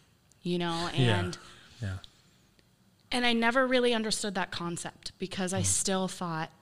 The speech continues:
Speaker 1: "Well, I'm gonna get hurt either way."
Speaker 2: Right.
Speaker 1: And so <clears throat> that was definitely something that I struggled with. And because of that, like I said earlier, it really caused a huge strain in my family's relationship.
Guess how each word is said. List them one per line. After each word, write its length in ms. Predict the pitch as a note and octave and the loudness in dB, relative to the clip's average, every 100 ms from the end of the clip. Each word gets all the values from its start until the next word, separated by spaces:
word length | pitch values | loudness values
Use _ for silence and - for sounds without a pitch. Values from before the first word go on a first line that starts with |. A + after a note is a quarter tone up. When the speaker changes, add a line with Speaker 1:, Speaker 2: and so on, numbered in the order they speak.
| _ _ _ _ _ _ | _ _ _ _ _ _
Speaker 1:
"Well, 140 | F#3 F#3+ | -6 -4
I'm 100 | F#3 | -2
gonna 180 | F3 E3 | -4 -4
get 180 | D#3 | -6
hurt 180 | - D#3+ | -6 -8
either 220 | D3+ D3 C#3 | -8 -10 -8
way." 260 | F#2+ - - - _ - | -10 -12 -18 -20 _ -8
Speaker 2:
Right. 220 | G2+ F2 - _ _ _ _ - - | -6 -6 -10 _ _ _ _ -20 -12
Speaker 1:
And 600 | F3+ F#3 F3 F3 F3 E3+ - - - - - _ _ _ _ _ - | -6 -4 -4 -4 -6 -8 -14 -20 -20 -20 -20 _ _ _ _ _ -10
so 640 | - G#3+ F#3+ F3 F3 F3+ - - | 0 2 4 2 0 -4 -12 -12
<clears throat> 280 | - G#3+ G3 | -8 -6 2
that 300 | G3+ A3 G#3+ | 6 6 6
was 400 | F#3 F3 - - - - - A3+ | 0 0 -6 -8 -14 -16 -16 -2
definitely 360 | G#3+ G#3 G3 | 0 2 0
something 300 | F#3+ F3+ E3+ | 0 -2 -2
that 100 | E3+ | -2
I 80 | D#3+ | 0
struggled 440 | E3 - F3 F3 E3+ | 0 0 0 -2 -2
with. 220 | D#3+ D#3+ | -2 -2
And 160 | E3+ | -4
because 300 | E3 - F3 | -4 -4 -6
of 60 | E3 | -4
that, 180 | E3 D#3 | -4 -4
like 140 | F3 | -4
I 80 | E3+ | -6
said 220 | E3 F3 | -6 -6
earlier, 460 | D#3 F3 F3 E3+ E3 | -2 0 0 0 0
it 140 | D#3 - - - - - | -2 -6 -18 -16 -16 -4
really 220 | G3 G3 F#3 | 2 4 4
caused 300 | - F3 E3+ | 2 -2 -2
a 40 | |
huge 260 | E3 F3 D#3+ | -2 0 2
strain 380 | - E3+ D#3+ D#3+ | 0 0 -2 -2
in 140 | D#3 | -2
my 400 | D#3 D#3 D3+ D3+ - - - _ | -2 -2 -2 -4 -8 -20 -20 _
family's 640 | - F#3+ E3 E3 D#3+ D3+ | -2 0 2 2 0 -2
relationship. 920 | D#3+ D3 C#3+ - D#3+ D#3+ E3+ C#3+ - | -4 -4 -2 -2 0 0 0 -2 -8